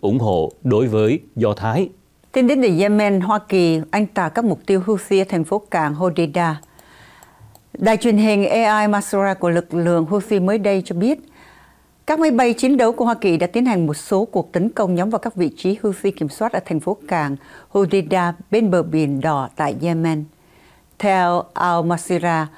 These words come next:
Speaker 2: bốn cuộc tấn công nhắm vào các khu vực ở Al Jabana và hai cuộc tấn công nhắm vào các địa phương duyên hải Ras Isa,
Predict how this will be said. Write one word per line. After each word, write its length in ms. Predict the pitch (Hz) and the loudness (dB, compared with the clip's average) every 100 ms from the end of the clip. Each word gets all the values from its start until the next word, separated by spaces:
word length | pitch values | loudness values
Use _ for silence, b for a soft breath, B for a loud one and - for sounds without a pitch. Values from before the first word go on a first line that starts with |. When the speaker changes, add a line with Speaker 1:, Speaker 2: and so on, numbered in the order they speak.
| B - | B -2
Speaker 2:
bốn 180 | 202 | 0
cuộc 200 | 277 208 | 0 -2
tấn 180 | 214 285 | 0 0
công 240 | 233 202 190 | 0 0 2
nhắm 180 | 208 | 0
vào 140 | 277 180 | 0 -2
các 260 | - 233 | -4 -6
khu 160 | - 214 | -2 -2
vực 260 | 175 - - | -2 -4 -4
ở 240 | 156 147 | -2 -2
Al 280 | - 185 175 | -2 -2 -2
Jabana 720 | 165 160 175 170 165 170 165 156 B B - | -2 -2 -2 -2 -2 0 -2 -6 B B -2
và 80 | 220 | 0
hai 120 | 262 | 0
cuộc 220 | 196 156 | -2 -2
tấn 160 | 190 254 | -2 0
công 220 | - 196 | 0 0
nhắm 140 | 226 | 0
vào 100 | 269 | -2
các 180 | - 233 | -4 -2
địa 140 | 170 | -2
phương 260 | 160 220 196 | 0 -2 0
duyên 180 | 196 196 | 0 -2
hải 380 | 185 170 143 135 | -2 -4 -4 -2
Ras 280 | 180 220 - | -4 -4 -6
Isa, 520 | 190 - 185 185 | -6 -4 -2 -2